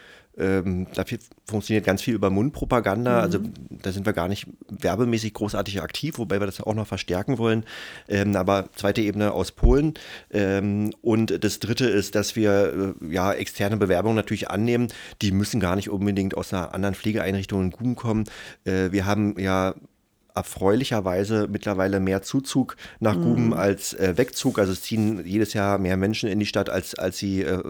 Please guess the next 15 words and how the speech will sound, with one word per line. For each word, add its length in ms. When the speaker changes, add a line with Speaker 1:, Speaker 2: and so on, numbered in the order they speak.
Speaker 1:
verlassen. 540
Und, 380
äh, 120
bei 200
denen, 280
die 220
hinzuziehen, 720
sind 240
natürlich 420
auch 140
immer 300
mal 360
Pflegekräfte 580
mit 140
dabei. 440